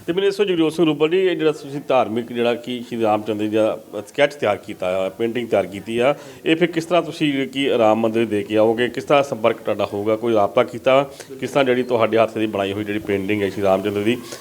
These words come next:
ਇੰਨੀ ਸ਼ਰਧਾ ਭਾਵਨਾ ਨਾਲ ਤੁਸੀਂ ਤਿਆਰ ਕੀਤੀ, ਇੰਨੇ ਦਿਨ ਮਿਹਨਤ ਲਾ ਕੇ ਤੁਸੀਂ ਇੰਨੀ ਠੰਡ ਵਿੱਚ ਤਿਆਰ ਕੀਤੀ ਆ, ਕਿਸ ਤਰ੍ਹਾਂ ਫਿਰ ਲੈਣ ਦਾ ਜ-, ਜਿਹੜਾ ਜਾ ਕੇ ਸਬੱਬ ਬਣੇਗਾ ਤੁਹਾਡੇ ਨਾਲ ਛੱਡਣ ਦਾ?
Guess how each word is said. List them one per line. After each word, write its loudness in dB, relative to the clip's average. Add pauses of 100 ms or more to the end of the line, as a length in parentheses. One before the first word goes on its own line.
(120)
ਇੰਨੀ 0
ਸ਼ਰਧਾ 2
ਭਾਵਨਾ 4
ਨਾਲ -4
ਤੁਸੀਂ -14
ਤਿਆਰ 0
ਕੀਤੀ, -4
ਇੰਨੇ 0
ਦਿਨ -2
ਮਿਹਨਤ 0
ਲਾ 4
ਕੇ -8
ਤੁਸੀਂ -2
ਇੰਨੀ -8
ਠੰਡ 0
ਵਿੱਚ 0
ਤਿਆਰ 2
ਕੀਤੀ -6
ਆ, 0 (280)
ਕਿਸ 0
ਤਰ੍ਹਾਂ 2
ਫਿਰ 2
ਲੈਣ 4
ਦਾ 2
ਜ-, -4
ਜਿਹੜਾ 2
ਜਾ 4
ਕੇ -4
ਸਬੱਬ 0
ਬਣੇਗਾ 0
ਤੁਹਾਡੇ -4
ਨਾਲ -8
ਛੱਡਣ -10
ਦਾ? -20